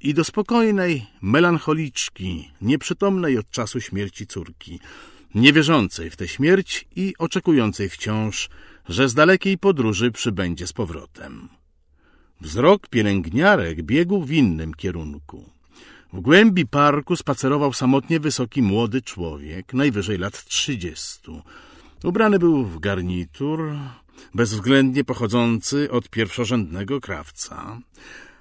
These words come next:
a na jego bladej, bez zarostu, przystojnej twarzy odbijała się dobra rasa.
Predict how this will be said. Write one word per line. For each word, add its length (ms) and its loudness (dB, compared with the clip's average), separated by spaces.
a 100 -2
na 120 8
jego 340 8
bladej, 420 6
bez 180 2
zarostu, 460 2
przystojnej 640 2
twarzy 640 -4
odbijała 540 0
się 180 -2
dobra 400 -2
rasa. 680 -6